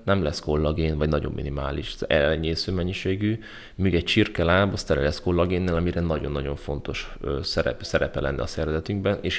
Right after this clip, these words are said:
hiány-, és hiány van az emberekben, a kollagén bevitelében. A belsőségekben, a májban, a szívben, az úzában, azok tele vannak tápanyagokkal, mikrotápanyagokkal, A-vitaminnal, E-vitaminnal, D-vitaminnal, vassal, stb.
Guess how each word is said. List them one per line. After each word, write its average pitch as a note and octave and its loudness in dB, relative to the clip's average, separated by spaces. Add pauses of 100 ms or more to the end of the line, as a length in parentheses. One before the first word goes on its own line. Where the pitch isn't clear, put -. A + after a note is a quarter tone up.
hiány-, D2 0
és E2 -4
hiány D#2+ 2
van D#2 0
az C#2 -4
emberekben, C#2+ -2
a - -6
kollagén D2+ 0
bevitelében. - -4 (760)
A G2 6
belsőségekben, G#2+ 2 (220)
a - -6
májban, E2 0
a - -6
szívben, E2+ -2
az E2+ -6
úzában, F2+ 0 (260)
azok G#2 2
tele D2+ 4
vannak D2+ -4
tápanyagokkal, D2+ -4
mikrotápanyagokkal, - -4
A-vitaminnal, E2 -2
E-vitaminnal, D2 -4
D-vitaminnal, C#2+ -2
vassal, - -2
stb. F#2 -2